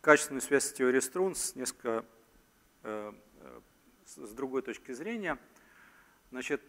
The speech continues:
а именно, если рисовать диаграммы Фейнмана,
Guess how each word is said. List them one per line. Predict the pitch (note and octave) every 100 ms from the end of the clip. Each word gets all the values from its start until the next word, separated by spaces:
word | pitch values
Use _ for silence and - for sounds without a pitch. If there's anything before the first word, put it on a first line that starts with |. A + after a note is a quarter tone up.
| - -
а | D3
именно, | F3+ E3 D#3 C#3 -
если | D3 - C#3
рисовать | - C#3+ D#3 C3
диаграммы | C3+ B2+ D3 C#3+ C3 A#2+ - - _ _ _ _ _ - -
Фейнмана, | - G#3+ F#3 C#3+ B2+